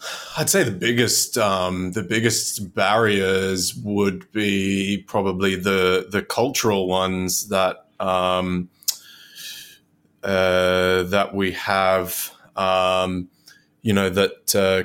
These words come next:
create these, these narratives around, um, pain, uh, being indicative of tissue damage and,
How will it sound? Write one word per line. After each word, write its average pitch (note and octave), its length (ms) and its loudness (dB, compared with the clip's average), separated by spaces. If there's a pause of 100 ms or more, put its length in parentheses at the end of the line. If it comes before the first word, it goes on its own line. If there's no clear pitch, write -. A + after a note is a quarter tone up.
create G#2 380 2
these, F#2+ 480 0
these G2 300 -2
narratives G#2 960 0
around, F#2 880 -2 (560)
um, F#2 840 0 (840)
pain, G#2 960 0 (280)
uh, F#2+ 460 2 (120)
being G2+ 360 2
indicative G#2 1120 0
of F#2+ 800 2
tissue A2 680 2 (100)
damage G2 1000 0
and, F#2+ 760 -2